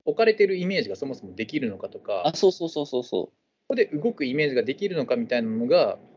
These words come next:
Speaker 2: うん。
Speaker 1: あると、よりこうアプローチの仕方も変わると思いますし、
Speaker 2: そうですね。うん。
Speaker 1: だったら、多分置かれたところで、何にもないみたいなことになっちゃう。
Speaker 2: うんうんうん。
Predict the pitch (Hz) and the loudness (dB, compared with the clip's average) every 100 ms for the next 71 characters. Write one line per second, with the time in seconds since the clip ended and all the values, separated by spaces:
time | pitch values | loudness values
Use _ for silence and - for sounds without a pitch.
0 | _ _ - - - 170 - _ - 262 | _ _ -10 -10 -4 -2 -2 _ 0 6
1 | 117 - - - 123 120 120 - 113 113 | 6 4 -10 -8 -6 -6 -8 0 2 2
2 | - 131 123 123 110 117 113 107 - 110 | 2 0 0 -6 -8 -6 -6 -6 -2 0
3 | 107 107 98 92 95 - 120 95 - _ | 0 -2 -8 -10 -14 -14 -10 -10 -12 _
4 | - 92 78 - 90 - _ 90 - 302 | -2 0 0 -6 -12 -14 _ -16 -4 -2
5 | - - 107 104 87 - _ _ - 151 | -2 -4 -2 0 -2 -8 _ _ -8 -6
6 | 208 - 185 - 240 233 220 165 220 220 | -8 -6 -2 2 4 4 0 2 4 4
7 | 120 95 87 - _ _ _ _ _ _ | 4 0 -2 -8 _ _ _ _ _ _
8 | _ _ _ _ _ _ _ _ 139 156 | _ _ _ _ _ _ _ _ -2 0
9 | 185 196 190 175 160 110 104 107 101 - | 0 0 0 2 0 -2 -2 -4 -4 -8
10 | 117 131 101 110 107 107 80 | 0 0 0 -2 -2 -2 -6